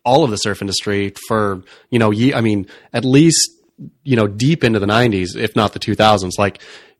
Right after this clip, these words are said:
his aesthetic and his vision. I mean, and I think he was just mercurial, right? He was,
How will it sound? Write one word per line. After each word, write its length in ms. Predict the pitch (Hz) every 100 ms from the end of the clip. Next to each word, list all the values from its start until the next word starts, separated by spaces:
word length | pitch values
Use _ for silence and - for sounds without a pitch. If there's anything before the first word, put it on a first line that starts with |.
| _
his 560 | - - 139 151 156 165 -
aesthetic 520 | - - 107 117 120
and 80 | 101
his 220 | 110 104
vision. 380 | 104 101 113 139
I 40 |
mean, 140 | 131 151 _ _ _ -
and 140 | 139
I 40 | 127
think 180 | 151 -
he 80 |
was 80 | 135
just 160 | 120 -
mercurial, 720 | 110 113 - - 120 104 85
right? 260 | 95 104 120
He 140 | 127
was, 240 | 127 117